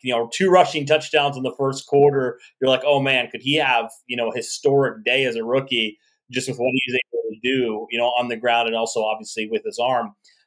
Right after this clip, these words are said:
But, yeah, he's gotta protect himself, but definitely great to see that he and Ryan Kelly are coming back, um, you know, in this game, which is, which is great to see, especially 'cause, you know, we're facing one of the best, if not the best, interior defensive linemen of all time. So,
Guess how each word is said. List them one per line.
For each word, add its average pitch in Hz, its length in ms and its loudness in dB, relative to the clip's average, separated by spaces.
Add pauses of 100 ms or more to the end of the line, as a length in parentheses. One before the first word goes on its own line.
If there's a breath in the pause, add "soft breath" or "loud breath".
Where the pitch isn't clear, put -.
(100)
But, 117 380 2
yeah, 135 120 4
he's 143 140 -2
gotta 160 140 4
protect 147 300 -2
himself, 135 560 0
but 123 280 0
definitely 160 360 2
great 151 260 6
to 143 80 -10
see 139 200 -4
that - 160 -2
he 139 300 -2
and 135 160 -2
Ryan 131 320 -2
Kelly 127 220 -2
are 117 100 -6
coming 120 280 -6
back, 120 300 2 (540)
um, 113 360 -2
you 123 80 -4
know, 120 180 0
in 135 160 -2
this 127 180 -2
game, 123 400 -2
which 120 180 -10
is, 113 220 -14
which 120 160 -10
is 113 80 -8
great 117 260 -4
to - 80 -12
see, 120 320 -2
especially 117 540 -4
'cause, - 360 -4 (320 loud breath)
you 220 120 6
know, 151 200 2 (120)
we're 151 180 4
facing 156 380 2
one 156 120 6
of 160 60 2
the 156 80 6
best, 151 580 0
if 151 220 0
not 156 180 0
the 160 160 -2
best, 156 300 4
interior 160 400 -4
defensive 151 400 -2
linemen 156 420 2
of 151 120 2
all 151 160 6
time. 143 340 -2
So, 123 400 0